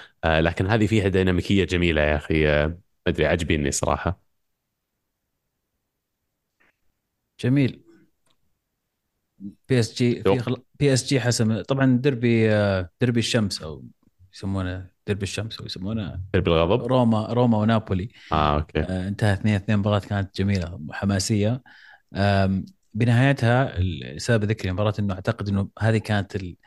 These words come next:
Speaker 2: آخر فرصة لنابولي إنه ممكن ي-، يقرب من المقاعد المؤهلة للتشامبيونز ليج.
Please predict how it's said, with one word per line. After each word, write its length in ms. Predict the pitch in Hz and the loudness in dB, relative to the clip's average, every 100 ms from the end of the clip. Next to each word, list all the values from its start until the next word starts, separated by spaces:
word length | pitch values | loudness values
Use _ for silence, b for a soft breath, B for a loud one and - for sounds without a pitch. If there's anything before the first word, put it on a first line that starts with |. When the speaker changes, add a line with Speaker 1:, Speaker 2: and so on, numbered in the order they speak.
| b b _ - | b b _ -2
Speaker 2:
آخر 400 | 131 117 120 98 | 0 2 0 0
فرصة 340 | 120 110 104 | 0 0 0
لنابولي 440 | 98 110 110 98 | 2 2 0 0
إنه 180 | 95 98 | 0 2
ممكن 520 | 101 110 104 104 98 - b b - | 2 2 0 -2 -4 -4 b b -14
ي-، 520 | 87 - 76 98 87 95 | -12 -10 -8 -8 -6 -2
يقرب 240 | 110 104 | -2 -2
من 80 | 95 | -6
المقاعد 460 | 95 92 110 101 90 | -6 -4 -2 -2 -4
المؤهلة 220 | 101 92 | -4 -2
للتشامبيونز 480 | 92 104 95 95 101 | -4 -4 -4 -4 -2
ليج. 160 | 127 | -2